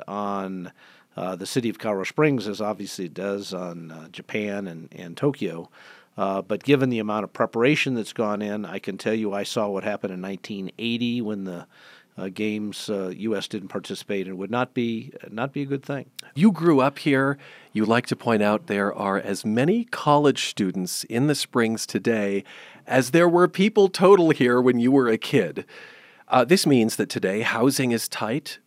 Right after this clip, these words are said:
Speaker 2: Building permits, I understand, only just reached pre-recession levels. That means a rising cost of living. Is that unavoidable in your mind?
Speaker 1: Uh, to a certain extent, it is. Um, let's keep, uh, let's make sure we keep it in perspective.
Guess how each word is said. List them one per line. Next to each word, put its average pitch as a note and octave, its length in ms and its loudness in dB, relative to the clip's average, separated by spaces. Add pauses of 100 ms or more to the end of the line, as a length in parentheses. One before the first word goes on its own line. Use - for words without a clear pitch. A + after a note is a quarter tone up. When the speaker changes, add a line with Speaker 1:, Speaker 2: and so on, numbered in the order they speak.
(160)
Speaker 2:
Building A#2+ 400 4
permits, G#2+ 480 -2
I G2 100 0
understand, G2+ 520 -2
only A#2+ 300 0
just F#2+ 260 -6
reached G2 440 -6 (180)
pre-recession A2 960 -2
levels. G2+ 600 -2 (580)
That A2+ 200 2
means A#2+ 360 0
a A2+ 100 -2
rising A#2 480 0
cost C#3 360 -4
of B2+ 100 -4
living. B2+ 360 0
Is D#3 240 0
that F3 200 4
unavoidable C3 920 2
in B2 160 -2
your B2 160 2
mind? A#2 440 -2 (600)
Speaker 1:
Uh, C3 300 2
to - 140 2
a E3 40 8
certain F#3 240 6
extent, A#2+ 360 0
it G2+ 80 -4
is. G2 480 0
Um, A2 420 -2
let's B2+ 260 0
keep, - 400 -8
uh, A#2 440 -6
let's - 260 -6
make D3 140 2
sure D3 140 0
we A#2+ 100 0
keep - 240 -6
it - 80 -6
in - 80 -14
perspective. - 760 -4